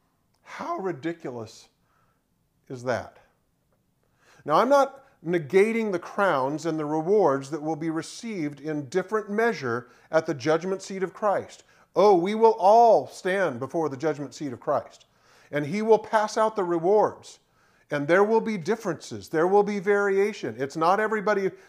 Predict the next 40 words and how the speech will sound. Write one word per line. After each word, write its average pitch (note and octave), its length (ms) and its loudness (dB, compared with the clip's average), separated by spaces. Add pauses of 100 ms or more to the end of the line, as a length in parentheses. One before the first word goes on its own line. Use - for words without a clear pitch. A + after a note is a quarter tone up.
(140)
gets F3+ 160 -2
a F#3+ 60 -2
participation G3 840 -4
award C#3 440 -2 (260)
there. C3 480 0 (320)
This G#3 260 2
is A#3+ 100 -6
where A3+ 220 4
Jesus G3 480 -6
will F3+ 140 0
reward D#3 480 0
faithfulness G3+ 640 -4
according F3 400 -4
to D#3+ 120 -6
how E3 200 0
we D#3+ 180 -6
responded E3 640 -6
to F#3 100 -8
his F3+ 180 -10
call C#3 340 0
to C3+ 120 -14
serve F#3 360 -6
him C3 180 -8
with C3 120 -6
our C#3+ 120 -4
lives. D#3+ 540 -6 (640)
What F3 160 2
the F3+ 80 0
parable G#3+ 500 4
of F3 80 0
the D3+ 80 -2
vineyard E3+ 480 -2
is C3+ 120 -8
clearly A3 640 -2
talking G3+ 500 0
about A#2 440 -2 (320)
is D3+ 160 -4
the D#3+ 140 -4
reward D3 560 4
of C3 180 -6